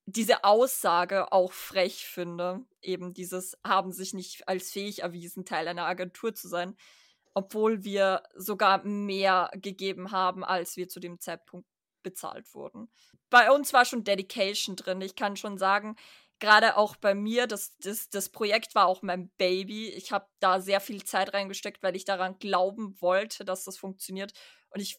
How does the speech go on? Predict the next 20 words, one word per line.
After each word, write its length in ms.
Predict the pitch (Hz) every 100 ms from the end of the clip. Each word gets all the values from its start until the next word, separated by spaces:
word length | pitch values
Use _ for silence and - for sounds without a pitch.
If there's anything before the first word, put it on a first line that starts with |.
| 180
wollte 580 | 208 240 269 - 202
auch, 200 | - 180
dass 180 | - 175
das 140 | - -
funktioniert. 480 | 185 185 - 196
Und 140 | 196 190
das 140 | 196
habe 140 | 202 190
ich 80 | 190
im 160 | 185
Nachhinein 560 | 185 202 226 208 185 180
auch 160 | 185
sehr 480 | - - 202 214 -
oft 280 | 196 - -
noch 220 | 185 -
kommuniziert. 760 | - 180 180 185 - 208 190 - - -
Deswegen 380 | 202 202 226 220
hat 160 | 208 -
man 300 | 214 196 - _
auch 240 | - 202